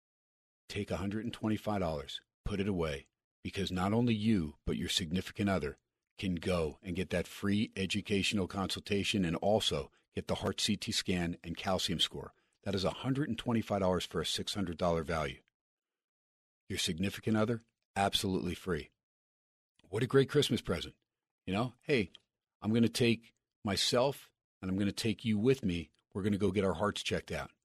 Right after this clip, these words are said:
find out how clogged our arteries are, see if we're in good shape there."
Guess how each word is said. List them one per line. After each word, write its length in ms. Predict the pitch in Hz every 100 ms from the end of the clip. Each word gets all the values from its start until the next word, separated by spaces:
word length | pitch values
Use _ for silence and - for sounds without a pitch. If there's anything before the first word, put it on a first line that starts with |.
| _ _
find 280 | - 101 104
out 160 | 101 90
how 160 | 95
clogged 360 | - 107 98 90
our 140 | 90
arteries 400 | 95 92 82 76
are, 240 | 82 67 - _ _ _ -
see 220 | - 110
if 120 | 92
we're 160 | 101 92
in 100 | 85
good 180 | 90
shape 320 | - 104 90 -
there." 300 | 80 69